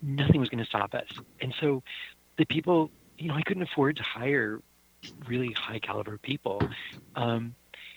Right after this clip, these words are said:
but instead, I hired people that had passion and that believed they could do anything.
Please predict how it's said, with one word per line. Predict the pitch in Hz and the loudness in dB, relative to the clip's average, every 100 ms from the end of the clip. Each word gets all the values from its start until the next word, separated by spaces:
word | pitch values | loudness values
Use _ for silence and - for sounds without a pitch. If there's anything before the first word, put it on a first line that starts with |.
| - _ _ _ _ - | -20 _ _ _ _ -4
but | 143 | 0
instead, | 135 - 147 170 131 | 0 0 0 0 0
I | 117 | -4
hired | 107 120 120 | -2 0 -2
people | - 117 110 107 _ - | -4 -6 -8 -8 _ -12
that | 113 - | -6 -4
had | - - | -4 -8
passion | - - 98 - 104 - - - - - | -10 -8 -2 -2 -2 -12 -18 -20 -12 -4
and | 113 | 0
that | 113 113 - - - - _ _ _ | 0 0 -4 -12 -14 -18 _ _ _
believed | 151 135 139 147 | 0 2 2 2
they | |
could | 135 123 | 0 -2
do | 117 | -2
anything. | 110 107 - 101 | 0 -2 -4 -8